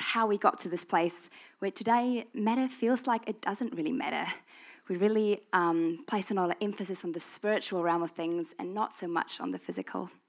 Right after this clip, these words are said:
Um, and then last week, Dan talked about the word temple in this sentence, um, and what it means that we're made in the image of the one God and that we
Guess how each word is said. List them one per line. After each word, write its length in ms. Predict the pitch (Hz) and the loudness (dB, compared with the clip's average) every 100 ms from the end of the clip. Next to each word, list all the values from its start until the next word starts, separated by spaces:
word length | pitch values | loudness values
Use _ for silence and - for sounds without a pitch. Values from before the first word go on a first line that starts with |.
| - - - - - - - _ | -20 -20 -20 -20 -20 -20 -20 _
Um, 240 | - 175 170 | 6 8 8
and 100 | 190 | 6
then 220 | 170 170 | 6 10
last 340 | 190 202 208 208 | 12 12 12 8
week, 340 | 190 180 - - | 6 6 0 4
Dan 240 | 180 185 | 4 4
talked 180 | 190 170 | 0 0
about 200 | 175 165 | 0 2
the 60 | |
word 320 | 160 165 156 - | 4 2 2 0
temple 560 | - 214 208 156 160 - - _ | 2 2 2 0 -2 -6 -16 _
in 160 | 165 160 | -4 0
this 160 | 156 | 0
sentence, 600 | - 151 147 151 156 - - - - _ - | 0 -2 -2 -2 0 0 -4 -14 -20 _ 4
um, 280 | 156 156 - | 4 4 2
and 160 | 180 | 6
what 100 | 190 | 8
it 100 | 190 | 8
means 260 | 196 190 180 | 6 4 4
that 120 | 180 | 2
we're 120 | 185 | 2
made 360 | 185 196 196 190 | 6 6 6 4
in 120 | 180 | 0
the 120 | 175 | 0
image 380 | - 190 185 180 | -2 2 2 2
of 160 | 175 - | -4 -2
the 80 | 170 | -2
one 240 | 180 175 | 0 -2
God 580 | 170 - - - 175 170 - _ | -2 -2 2 0 0 -10 -18 _
and 80 | - | -4
that 160 | 165 - 165 | -4 -2 0
we 360 | 190 185 180 | 2 2 0